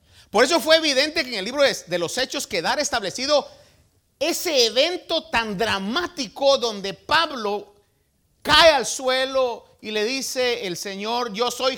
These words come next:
Jesús a quien tú persigues". Lo dejó ciego. Un, un, hermano, un acontecimiento sorprendente, dramático,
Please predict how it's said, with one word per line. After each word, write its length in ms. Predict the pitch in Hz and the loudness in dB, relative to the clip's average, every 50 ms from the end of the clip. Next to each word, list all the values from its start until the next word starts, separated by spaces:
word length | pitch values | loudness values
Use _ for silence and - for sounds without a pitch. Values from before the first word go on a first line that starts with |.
| - - - | -6 -10 -6
Jesús 720 | - 240 220 - - - - 359 403 403 403 359 294 - - | -4 -4 -2 -2 -2 -2 0 4 6 6 6 6 2 -2 -4
a 100 | 220 202 | -6 -6
quien 220 | - 208 185 180 | -6 -8 -8 -6
tú 160 | - 285 294 285 | -6 -8 -6 -4
persigues". 1160 | 277 254 196 - - 277 311 294 254 240 185 135 107 - - - - - - _ _ _ _ _ _ _ _ _ _ _ _ _ _ _ _ _ _ _ _ _ _ _ _ _ _ _ _ _ _ _ _ _ - | -4 -6 -4 -4 -6 -4 -4 -2 -2 -2 -2 -2 -6 -8 -16 -18 -20 -20 -20 _ _ _ _ _ _ _ _ _ _ _ _ _ _ _ _ _ _ _ _ _ _ _ _ _ _ _ _ _ _ _ _ _ -4
Lo 160 | 175 196 196 | 0 0 2
dejó 300 | 196 185 - - 277 262 | 0 0 0 0 0 0
ciego. 520 | - - - - 262 302 330 339 277 220 | 0 -2 -4 -6 -4 -2 -2 0 0 -2
Un, 280 | 147 98 85 175 240 214 - 170 180 | -6 -8 -8 -12 -14 -14 -14 -12 -10
un, 140 | 196 180 - - _ _ - | -10 -10 -12 -14 _ _ -10
hermano, 400 | 156 156 160 196 262 302 294 254 | -8 -8 -6 -4 -4 -4 -2 -2
un 300 | 226 233 262 262 254 - - _ _ _ _ _ _ - | -4 -4 -6 -8 -10 -12 -16 _ _ _ _ _ _ -6
acontecimiento 1700 | - 147 - - 196 185 160 - 170 - - - 170 156 151 156 170 208 247 196 - - 294 302 294 247 - - - _ _ _ _ _ | -6 -6 -4 -2 -4 -2 -2 -4 -8 -8 -8 -8 -8 -6 -4 -4 -4 -6 -6 -10 -6 -2 0 2 2 0 0 -4 -12 _ _ _ _ _
sorprendente, 1900 | - - - - - - - 139 - _ - 185 185 160 147 139 143 147 151 226 302 330 339 302 269 202 - - - 160 160 165 165 170 170 165 139 123 | -10 -8 -6 -4 -4 -4 -4 -6 -12 _ -6 -4 -4 -4 -4 -6 -6 0 2 4 4 4 2 -2 -4 -8 -10 -10 -8 -6 -6 -4 -4 -6 -6 -8 -10 -8
dramático, 1300 | 120 139 127 123 127 151 - 185 240 285 302 294 - - - 220 202 156 - - - 202 202 196 196 | -6 -6 -4 -4 -6 -6 -6 -4 -2 -2 -2 -2 -4 -6 -12 -12 -12 -12 -10 -6 -2 0 0 0 -2